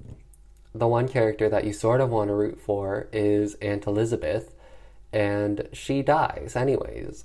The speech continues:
and doesn't get, like, a good story arc. So overall, like, F in the plot, F in the characters, C in the acting.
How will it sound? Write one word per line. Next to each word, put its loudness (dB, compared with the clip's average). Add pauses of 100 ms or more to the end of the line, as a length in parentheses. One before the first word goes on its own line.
(100)
and -6 (400)
doesn't -2
get, -2
like, -4
a 0
good -2
story 2
arc. -8 (880)
So 0 (180)
overall, 4 (440)
like, -4 (1160)
F 2
in -2
the 0
plot, -6 (340)
F 0
in 2
the 0
characters, -2 (840)
C -2
in 2
the 2
acting. -4